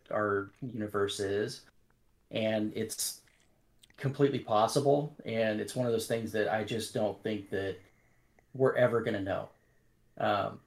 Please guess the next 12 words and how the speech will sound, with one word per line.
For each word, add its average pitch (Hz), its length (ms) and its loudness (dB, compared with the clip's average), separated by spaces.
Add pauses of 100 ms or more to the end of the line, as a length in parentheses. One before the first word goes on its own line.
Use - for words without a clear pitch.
(220)
you 107 120 -2
know, 104 200 0
it's, - 400 -4
it's, - 460 -6 (180)
there's 110 220 -6
just, - 360 -4
you're 123 100 -6
talking 127 320 6
about 110 200 6
these 104 220 -6 (360)
vast, 127 560 6
vast, 107 520 2